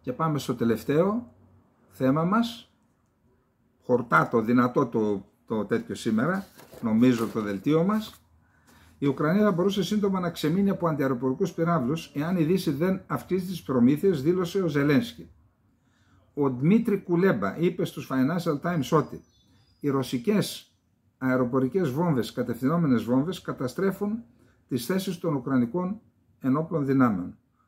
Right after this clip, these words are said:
Ο Κουλέμπα πρόσθεσε ότι είναι αδύνατο να κρυφτείς από τις κατευθυνόμενες βόμβες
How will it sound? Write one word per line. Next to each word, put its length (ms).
Ο 120
Κουλέμπα 500
πρόσθεσε 420
ότι 180
είναι 160
αδύνατο 380
να 100
κρυφτείς 400
από 100
τις 100
κατευθυνόμενες 720
βόμβες 480